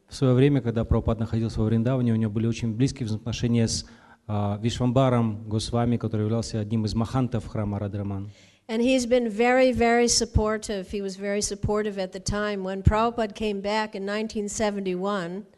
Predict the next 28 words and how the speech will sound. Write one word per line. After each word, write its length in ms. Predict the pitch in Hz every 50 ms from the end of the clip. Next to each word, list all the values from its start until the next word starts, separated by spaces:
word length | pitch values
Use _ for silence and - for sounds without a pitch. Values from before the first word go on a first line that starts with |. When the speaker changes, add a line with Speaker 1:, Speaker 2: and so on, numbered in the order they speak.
| _ _ _ _ _ _ _ _ _ _ _ _ _ _ _ _ _ _ _ _ _ _ _ _ _ _ _ _ _ _ _ _ _ _ -
Speaker 2:
Uh, 320 | 202 190 185 180 180 185 180 - - - - - - - - - - - - - _ _ _ _ _ _ _ _ _ _ _ -
you 80 | 196 208
know, 140 | 196 202
he 160 | 190 196 214 202
left. 540 | 202 196 202 214 240 262 - - - _
People 280 | - 233 226 - 208 196
knew 420 | 190 190 196 208 220 220 214 214
there's 380 | 202 196 185 185 185 180 180 -
the, 340 | 196 185 175 175 175 175 170 - _ _
this 240 | - 175 170 - -
nice 280 | 180 180 175 180 175 -
sadhu, 560 | - - 180 165 170 185 202 214 226 233 226 233 - - _ _ _ _ _ _ _ _ -
and 200 | 175 175 170 160
he, 340 | 165 170 165 160 156 160 _ _ _ _ _ _
he 140 | _ - 175
left, 500 | 170 170 170 180 208 262 254 - - -
and 160 | 185 175 175
then, 500 | 180 180 175 175 175 175 175 170 165 143 -
you 140 | - 180 180
know, 180 | 175 170 165 165
comes 340 | 165 - 185 185 185 180
back, 440 | - - 185 190 208 220 226 220 -
and 140 | 196 185 185
he's 200 | 180 190 185 185
got 160 | - 190 190
all 140 | 190 185 190
these 220 | 190 196 196 185
disciples. 840 | - - 185 - 214 214 269 359 - 233 156 - - - - - -